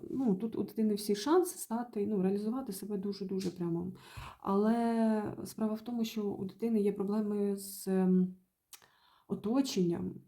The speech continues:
соціумом. Тут уже пішло, в принципі, трохи діагностика по негативу. Тут є якісь проблеми з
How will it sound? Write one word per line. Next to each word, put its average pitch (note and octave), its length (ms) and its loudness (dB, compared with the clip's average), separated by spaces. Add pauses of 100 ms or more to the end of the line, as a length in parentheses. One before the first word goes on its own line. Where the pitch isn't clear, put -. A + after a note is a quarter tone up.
(1400)
соціумом. F#3 840 0
Тут B3 140 -6
уже B3+ 140 0
пішло, G#3 500 2
в - 140 -12
принципі, F#3+ 320 -2
трохи F#3 240 0
діагностика G#3+ 580 0
по F3 460 -4
негативу. F#3+ 640 4
Тут G#3 140 -10
є A3 80 8
якісь F#3 220 2
проблеми G#3+ 500 2
з G#3 340 2